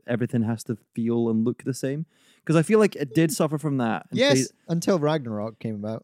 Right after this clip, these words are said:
Speaker 1: Not even so Ragnarok. I think when you start looking at, um,
Speaker 2: Guardians.
Speaker 1: Winter Soldier and then Guardians, I was listening to a podcast the other day where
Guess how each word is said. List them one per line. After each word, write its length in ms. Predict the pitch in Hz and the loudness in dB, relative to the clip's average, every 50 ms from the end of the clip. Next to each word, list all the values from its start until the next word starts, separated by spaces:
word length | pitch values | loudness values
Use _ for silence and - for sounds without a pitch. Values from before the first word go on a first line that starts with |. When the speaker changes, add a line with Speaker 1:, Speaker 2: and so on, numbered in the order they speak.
| _ - | _ 0
Speaker 1:
Not 220 | 208 175 220 - | 4 4 4 6
even 120 | - 254 | 6 2
so 140 | 185 - 165 | 4 4 4
Ragnarok. 640 | 131 127 123 196 233 233 151 120 110 95 82 - - | 2 4 2 2 4 4 4 4 4 2 0 0 0
I 80 | 151 165 | 0 0
think 400 | - 175 147 123 117 107 - - _ | 2 2 2 2 2 0 -2 -6 _
when 160 | 135 131 127 | 0 0 0
you 40 | 113 | 0
start 280 | 110 - 135 117 - | 0 0 0 0 0
looking 240 | 120 113 - - 113 | -2 -4 -4 0 0
at, 580 | 110 104 107 107 101 - - - - - - - _ _ _ _ _ _ _ _ _ _ _ _ _ _ _ _ _ | 0 2 2 0 -2 -4 -8 -14 -14 -14 -14 -16 _ _ _ _ _ _ _ _ _ _ _ _ _ _ _ _ _
um, 80 | 120 117 117 117 113 110 110 | 0 2 4 4 4 4 4
Speaker 2:
Guardians. 380 | 110 110 110 110 113 - - | 4 2 2 -2 -6 -6 0
Speaker 1:
Winter 240 | 135 135 127 - 110 | 2 2 2 2 -2
Soldier 560 | - - 131 131 143 156 127 110 101 101 - - - | 0 2 2 2 2 4 2 2 2 0 -2 -4 -2
and 180 | 113 107 110 110 | 0 2 2 2
then 160 | 107 107 101 - | 2 0 -2 0
Guardians, 500 | - 123 135 143 139 117 107 104 107 - _ _ _ _ _ - | 2 4 4 4 4 4 2 0 -2 -4 _ _ _ _ _ -2
I 100 | 123 131 | 0 0
was 140 | 135 143 165 | 2 2 0
listening 80 | 170 147 147 | 0 0 0
to 40 | |
a 60 | 131 117 | -4 -2
podcast 400 | - 143 139 131 - 117 110 - | 0 -2 0 0 0 -2 -2 -2
the 80 | 127 | -2
other 100 | 110 107 | 0 0
day 120 | 107 110 110 | 0 0 -2
where 380 | 104 - 113 113 110 104 104 | -2 0 0 0 0 0 -4